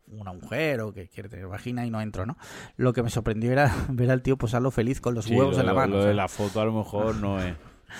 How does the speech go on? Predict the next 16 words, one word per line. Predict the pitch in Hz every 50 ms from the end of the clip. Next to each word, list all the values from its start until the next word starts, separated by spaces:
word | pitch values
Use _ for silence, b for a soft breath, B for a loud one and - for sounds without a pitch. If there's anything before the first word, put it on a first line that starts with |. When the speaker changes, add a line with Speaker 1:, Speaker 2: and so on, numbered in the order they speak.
| B B B B 110 B B B B _ -
Speaker 1:
En | 117 113 104
plan | 104 - 113 113 120
como | 120 131 127 127 120 117
el | 113 113 110
trofeo, | - - 113 - - 120 127 131 110 98 98
¿no? | 120 139 156 160 - -
En | 104 104
vez | 104 113
de | 120
irte | 123 131 147 143
de | 139 139
safari | 127 - 139 123 - 131 135 143 143
me | 139 120
corto | 127 117 113 120
los | 113 110 95
huevos. | 104 104 95 92 -